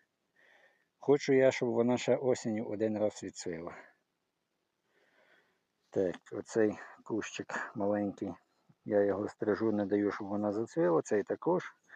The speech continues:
А ці одні з перших, які посаджені, вони вже великі. Буду стригти. Буду стригти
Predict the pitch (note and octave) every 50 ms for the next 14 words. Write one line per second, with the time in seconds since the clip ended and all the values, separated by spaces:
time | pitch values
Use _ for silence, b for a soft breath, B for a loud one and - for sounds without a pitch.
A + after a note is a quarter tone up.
0 | B B B B _ _ _ - G2 F#2+ - - - D3 D3 B2 - _ _ _
1 | _ _ _ _ A#2 G2+ A2+ A2+ G#2+ - - - C#3+ E3+ D#3+ - - - - -
2 | B2+ - C3+ C3+ - - B2+ - - C3 C3 B2+ A#2+ A#2+ A2+ A2 G#2+ G#2 G#2 G2+
3 | G2+ G2+ G2 F#2 G#2+ G#2 G#2+ B2 C#3 D3+ D3 C3+ - D3 C3+ - - _ _ B
4 | B B B B B B B B _ _ - B2+ C3 C3 B2 A2+ - - C#3 B2
5 | A#2 - - - - G2+ F2 - - _ _ _ _ _ _ _ _ _ _ _
6 | _ - - - G#2 F#2+ F#2+ G2 - - - C3+ E3 D#3 - - D#3 D#3 C#3+